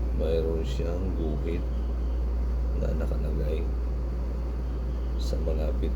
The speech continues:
sa may butas. Yan po, ito po yung letter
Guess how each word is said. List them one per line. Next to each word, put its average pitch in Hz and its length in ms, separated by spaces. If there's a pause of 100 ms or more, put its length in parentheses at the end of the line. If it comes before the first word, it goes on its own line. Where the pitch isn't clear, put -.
sa 82 160
may 80 160
butas. - 880 (4000)
Yan - 240
po, 90 160
ito - 240
po 78 160
yung 80 240
letter 67 320